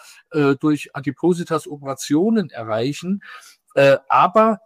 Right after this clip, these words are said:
man hat nicht die Nebenwirkungen, die lebenslangen Nebenwirkungen, die man bei einer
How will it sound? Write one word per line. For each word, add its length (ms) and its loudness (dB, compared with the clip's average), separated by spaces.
man 240 -6
hat 240 -4
nicht 640 -4
die 120 -10
Nebenwirkungen, 1120 0
die 140 -6
lebenslangen 1000 -4
Nebenwirkungen, 840 -2
die 140 -8
man 240 0
bei 220 0
einer 420 2